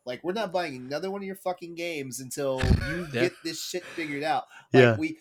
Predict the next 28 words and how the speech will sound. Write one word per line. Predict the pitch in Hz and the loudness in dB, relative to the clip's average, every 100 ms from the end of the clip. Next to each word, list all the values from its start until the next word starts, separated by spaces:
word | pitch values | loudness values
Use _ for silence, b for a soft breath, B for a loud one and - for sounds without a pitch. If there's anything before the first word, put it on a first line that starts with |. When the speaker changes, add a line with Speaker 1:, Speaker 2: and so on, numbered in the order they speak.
| b _ | b _
Speaker 1:
we | 156 | -6
finally | 156 190 202 196 | 2 2 2 0
realized | 190 208 170 127 123 | 0 0 0 -2 -2
that | 123 123 | -4 -4
you're | 139 139 | -2 -2
basically | 120 147 143 139 131 | -2 -4 -6 -8 -8
copy | 110 170 180 185 | -6 -4 -4 -6
pasting | 165 170 165 180 175 | -8 -6 -6 -10 -10
this, | 147 123 - - - 139 | -10 -10 -12 -12 -12 -4
every | 156 180 190 | 0 2 2
game | 175 175 | -2 -2
over | 165 170 175 | -2 -4 -4
and | 170 | -4
over, | 170 175 B B | -4 -6 B B
and | 151 156 156 | -10 -8 -4
as, | 151 143 139 156 b b | -2 -2 -6 -14 b b
and | 135 | -8
as | 143 147 127 | -4 -4 -4
new | 147 185 | -4 -4
tech | - 180 180 | -2 -2 -2
is | 170 | -4
happening, | 175 170 175 175 160 | -4 -4 -8 -8 -4
like, | 139 - | -6 -4
the | - | -6
old | 143 160 160 | -2 -4 -2
stuff | 175 170 | -2 -2
is | 156 | -4
breaking. | 123 92 - 139 156 185 | -12 -14 -4 -4 -2 -6